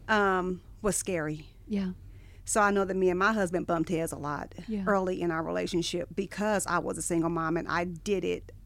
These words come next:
Speaker 1: I did it by myself.
Speaker 2: Yeah.
Speaker 1: So having to invite in this man who, just like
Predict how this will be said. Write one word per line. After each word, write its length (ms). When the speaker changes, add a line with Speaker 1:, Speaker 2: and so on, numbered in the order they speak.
Speaker 1:
I 160
did 280
it 180
by 200
myself. 760
Speaker 2:
Yeah. 200
Speaker 1:
So 520
having 480
to 580
invite 460
in 220
this 200
man 340
who, 420
just 240
like 180